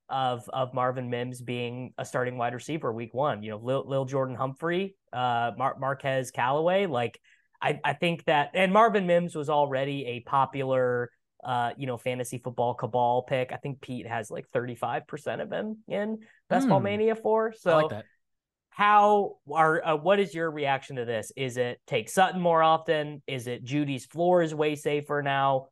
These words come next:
Speaker 1: What is your, what is your response to the combination Tim Patrick injury, uh, K J Hamler waiving?
Speaker 2: I'm pulling up because I did, since I manually curate my tournament rankings, I wanna see where I pushed Mims up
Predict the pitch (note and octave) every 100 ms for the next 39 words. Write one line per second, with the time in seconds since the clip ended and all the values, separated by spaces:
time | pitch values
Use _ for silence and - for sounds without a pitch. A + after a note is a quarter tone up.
0 | _ B2+ D#3+ D#3 C#3+ C#3+ C#3 C3 C#3+ D3
1 | C#3 C3+ B2+ - B2 B2 A#2 - A#2+ A#2
2 | G#2+ - C3 B2 B2 A#2 A#2+ A2+ C3 A#2+
3 | A#2+ A#2 A#2 A#2+ A#2 A#2+ A#2 A#2 A2+ -
4 | _ _ B2 A#2 A2+ C3 A#2 A2 A2+ A2+
5 | G#2 G#2+ A2 A2+ G2 F3 F3 _ _ _
6 | _ _ _ _ _ _ _ D#3 D#3+ D#3
7 | C#3 - C4+ C#4 B3+ D#3+ D3+ A#2+ C#3+ D3
8 | D#3 C3+ G3 C3+ - _ _ _ _ _
9 | - E3 D3 C#3 F3 A#3 B3 A#3 - -
10 | F#3 D#3 B2 A2+ - C3+ C3 A#2+ A#2 G#2+
11 | - - G3+ F3+ C#3 G#2+ A2 A2+ A2 A2
12 | A2+ - - _ _ _ _ C3+ F#3 -
13 | E3 C3+ B2+ A#2+ A#2 A2 G#2 - D#3 C#3+
14 | - A2+ B2 A2 F#2 G2